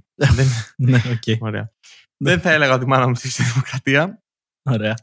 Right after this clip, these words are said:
Speaker 2: Δεν είναι ένα opening line το οποίο θα έλεγα «Καλησπέρα, τι κάνεις; Η μάνα μου ψήφισε Νέα Δημοκρατία. Θες να μου δώσεις το κινητό σου;»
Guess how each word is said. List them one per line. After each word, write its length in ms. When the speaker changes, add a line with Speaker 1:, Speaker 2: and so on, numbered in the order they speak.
Speaker 2:
Δεν 300
είναι 200
ένα 280
opening 320
line 200
το 80
οποίο 160
θα 80
έλεγα 260
«Καλησπέρα, 380
τι 80
κάνεις; 440
Η 80
μάνα 180
μου 60
ψήφισε 300
Νέα 120
Δημοκρατία. 500
Θες 120
να 60
μου 60
δώσεις 140
το 60
κινητό 260
σου;» 140